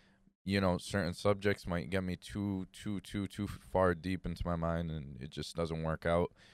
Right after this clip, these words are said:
But I, I usually try. I try my hardest because that's what's helped me throughout the,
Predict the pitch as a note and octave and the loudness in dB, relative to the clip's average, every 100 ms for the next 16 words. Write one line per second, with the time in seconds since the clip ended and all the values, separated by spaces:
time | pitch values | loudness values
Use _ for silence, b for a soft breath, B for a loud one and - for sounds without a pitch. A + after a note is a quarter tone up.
0 | B - F2+ F2 E2 - F2+ F2+ - F#2 | B 2 6 8 6 2 4 4 6 4
1 | F#2+ G#2+ G2 F#2 - - D2 A1 - - | 4 2 2 0 -2 -2 -2 -2 -8 -6
2 | - E2 D#2 D2+ C2+ E2+ - - E2 E2+ | -2 0 0 -2 -4 -8 -12 -8 -4 0
3 | E2 D#2 - - b b b b _ _ | 0 0 -8 -18 b b b b _ _
4 | _ _ _ - G2 G#2+ - G2 - F#2 | _ _ _ -2 6 6 6 -2 4 4
5 | F2+ F2 F2+ E2+ - F2 D#2 D2 - | 4 0 -2 -2 -2 0 0 0 -8